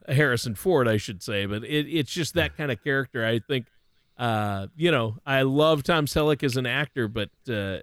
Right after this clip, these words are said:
I just can't see him playing that role. So I'm kinda glad it worked <laughs> out that way. Uh, Indiana Jones without Harrison Ford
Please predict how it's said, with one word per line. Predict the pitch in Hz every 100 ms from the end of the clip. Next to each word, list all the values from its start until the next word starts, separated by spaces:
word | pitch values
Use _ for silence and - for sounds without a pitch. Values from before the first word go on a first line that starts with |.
| -
I | 92 113
just | 110 127 -
can't | 143 123 -
see | - 113
him | 104 92
playing | 117 101 95
that | 92 82
role. | 104 85
So | -
I'm | 98 107
kinda | - 175
glad | 120 117 120
it | 92
worked | 107 - -
<laughs> | -
out | 160 -
that | 113 -
way. | 101 101 - _ _ _
Uh, | - 110 110
Indiana | 147 156 151 135
Jones | 120 123 127 113
without | 113 107
Harrison | 107 107 104 104
Ford | - 113 107 92